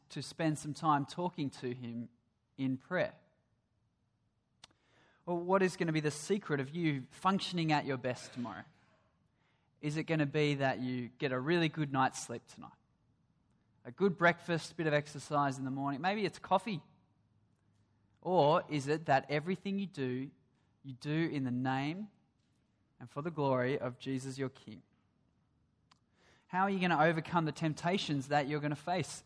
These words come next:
tomorrow? Temptations to be self-centered. Temptations to be greedy. Temptations to, to gossip. Uh, to look at things that you should not look at.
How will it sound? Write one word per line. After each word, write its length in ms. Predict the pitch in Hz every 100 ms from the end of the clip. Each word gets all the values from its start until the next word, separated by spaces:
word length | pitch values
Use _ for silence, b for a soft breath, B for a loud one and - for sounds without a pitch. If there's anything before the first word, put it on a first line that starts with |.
| _
tomorrow? 340 | - 131 113 98
Temptations 640 | - 147 175 185 - 160 -
to 100 | -
be 160 | 143 143
self-centered. 720 | - 147 143 - 127 - 78 _ _ _ _ _ _ _ _ _ _ _
Temptations 580 | 147 131 156 151 156 -
to 80 | 143
be 80 |
greedy. 480 | 135 143 160 160 123 - _ _ _ _ _ _ _ _ _ _ _ _ _
Temptations 800 | - 147 139 156 151 151 143 127 - 123 -
to, 460 | 147 135 135 131 - _ _
to 100 | 139
gossip. 400 | 123 160 - - _ _ _ _ _ _ _ _ _ _ _ _ _ _ _ -
Uh, 180 | 127 127
to 180 | - 131
look 260 | 147 208
at 100 | 196
things 360 | - 170 175 165
that 180 | 156 -
you 80 | 139
should 240 | - 165
not 160 | 160 -
look 160 | -
at. 100 | -